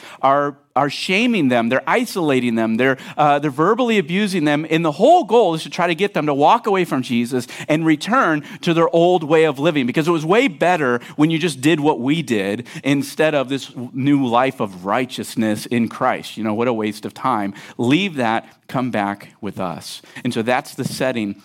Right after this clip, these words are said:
of what's going on in the letter, uh, that Peter wrote to these believers. And so that's not too different from things that we face in our own life too, right?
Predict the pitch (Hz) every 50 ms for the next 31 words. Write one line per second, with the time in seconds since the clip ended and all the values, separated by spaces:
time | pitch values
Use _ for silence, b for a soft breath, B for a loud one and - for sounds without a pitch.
0 | B - 117 107 110 113 107 - - 113 107 107 101 101 101 104 104 98 98 95
1 | 98 - 104 104 104 101 101 98 95 95 92 92 92 90 92 92 92 B B B
2 | B - 104 98 92 92 104 98 - - - - 120 113 107 98 90 87 87 90
3 | 87 - - - 104 92 90 90 - - 87 90 90 90 87 87 - - - -
4 | - - - - _ _ _ _ _ _ _ B B B B B B B - 113
5 | 107 - 139 131 131 127 127 127 - 131 147 143 - 175 165 160 - - 160 175
6 | 165 - 175 151 - 151 147 151 156 151 - - - 147 143 - 135 127 123 -
7 | 120 120 123 131 123 98 95 87 - - - 104 95 90 95 107